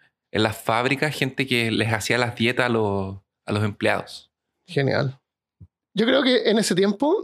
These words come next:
Speaker 2: porque en ese tiempo donde estaba la Gran Depresión en Estados Unidos, debe
Speaker 1: Ujú.
Speaker 2: haber sido genial lograr haber trabajado en Ford.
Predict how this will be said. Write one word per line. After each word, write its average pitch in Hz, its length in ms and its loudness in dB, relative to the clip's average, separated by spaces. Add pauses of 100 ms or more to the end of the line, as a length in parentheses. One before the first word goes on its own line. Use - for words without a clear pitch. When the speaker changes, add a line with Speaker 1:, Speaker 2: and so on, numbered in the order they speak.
Speaker 2:
porque 196 420 2
en 208 80 4
ese 208 140 0
tiempo 220 460 2
donde 180 260 2
estaba 202 300 2
la 175 200 4
Gran 190 300 4
Depresión 170 520 2
en 240 100 4
Estados 247 380 0
Unidos, 277 420 2 (460)
debe - 160 6
Speaker 1:
Ujú. 190 100 6
Speaker 2:
haber 180 120 4
sido 196 200 2
genial 175 380 2 (180)
lograr 175 480 4
haber 196 160 2
trabajado 175 380 2
en 143 60 0
Ford. - 200 -2